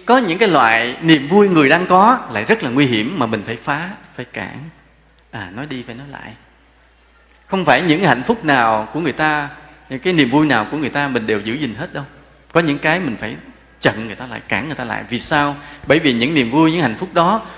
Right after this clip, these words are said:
nó đi về phía sa đọa, tội lỗi và dừng lại ở đau khổ.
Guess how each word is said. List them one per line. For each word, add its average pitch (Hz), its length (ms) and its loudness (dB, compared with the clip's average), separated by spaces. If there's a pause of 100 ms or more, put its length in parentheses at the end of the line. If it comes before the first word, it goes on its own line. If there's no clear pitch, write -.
(200)
nó 220 520 4 (580)
đi 208 180 4
về 139 300 2 (100)
phía 185 140 2
sa 190 360 0
đọa, 101 440 0
tội 117 160 2
lỗi 110 320 0 (300)
và 110 320 -2
dừng 139 280 4
lại 110 300 2
ở 123 80 -6
đau 143 180 -6 (100)
khổ. 104 220 -8